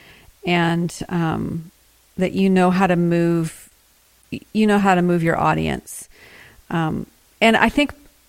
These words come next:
just to add one more point to that, I would say passion is really important. Um, I read a lot of passionless prose. I read a lot of passionless, uh, proposals. Um, I read a lot of passionless books that are already published.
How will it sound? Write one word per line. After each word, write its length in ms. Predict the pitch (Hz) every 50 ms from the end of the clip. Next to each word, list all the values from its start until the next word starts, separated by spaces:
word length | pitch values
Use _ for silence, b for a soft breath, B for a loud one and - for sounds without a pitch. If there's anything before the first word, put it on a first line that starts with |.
| _ _ -
just 260 | 208 - 269 233 -
to 80 | - -
add 160 | 185 190 180
one 160 | 196 196 196
more 140 | 190 185 175
point 280 | - - 190 170 - -
to 80 | 185 165
that, 180 | 170 165 160
I 80 | 160 170
would 140 | 175 180 170
say 240 | - - 208 180 175
passion 560 | - - - 170 160 165 - - 170 160 160
is 200 | 160 160 - -
really 240 | 165 160 - 170 165
important. 800 | 160 160 - - 160 160 - - 151 147 - - - - - B B B B B B B B B B B B -
Um, 380 | - 180 180 170 165 170 160 - - _ _ _ -
I 140 | 196 214 254
read 280 | 254 226 240 247 233
a 60 | 214
lot 280 | 190 180 180 175 180 185
of 120 | 185 175
passionless 640 | - - 185 170 175 175 - 208 196 190 190 185 - -
prose. 640 | - - - 180 175 180 185 208 240 269 262 - - -
I 80 | - 185
read 220 | 185 190 190 185
a 40 | 180
lot 260 | 175 180 180 180 185
of 140 | 185 180 175
passionless, 880 | - - 190 180 185 180 - 202 185 185 185 180 180 - - - - - - -
uh, 320 | 175 180 170 170 175 160 190 - - -
proposals. 840 | - 190 170 - 180 170 180 185 - 226 233 254 277 285 - - B B B B B B B B B B B _ -
Um, 340 | 190 190 180 180 175 175 -
I 140 | - 185 185
read 380 | 180 180 185 185 185 185 180
a 60 | 185
lot 180 | 180 175 170 170
of 60 | 175
passionless 800 | - 170 185 170 180 - - 185 185 180 175 180 - - - -
books 340 | - 151 - 196 208 - -
that 120 | 214 180
are 100 | 196 196
already 180 | 214 220 220 226
published. 720 | - - 233 269 254 180 98 147 - - - - - -